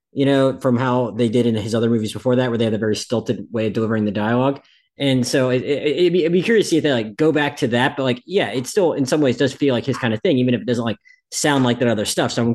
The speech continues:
I, and I, and I, though I'm just, like, a big fan of Tony McNamara, so, like, I'm really down with, like, how this stuff, like, you know, just, I don't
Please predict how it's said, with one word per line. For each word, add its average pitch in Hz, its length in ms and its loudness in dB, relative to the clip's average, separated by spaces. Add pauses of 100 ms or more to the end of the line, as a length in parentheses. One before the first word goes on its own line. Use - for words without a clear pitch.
I, 127 120 -6
and 135 160 0
I, 135 60 2
and 147 320 -2
I, 139 120 -6
though 151 180 0
I'm 147 200 2
just, 131 140 -2
like, 123 140 0
a - 40 -4
big 123 160 -2
fan 131 140 2
of 113 80 -2
Tony 110 200 -2
McNamara, 110 400 -2
so, 113 120 -4
like, 101 120 -8 (300)
I'm 131 180 2
really 117 220 2
down 107 240 -2
with, 104 100 -2
like, 107 140 -6 (400)
how 135 180 0
this 117 200 0
stuff, 113 260 -2
like, 104 120 -6 (260)
you 139 80 0
know, 110 180 -2 (120)
just, - 240 -6 (640)
I 113 100 -2
don't 104 160 -2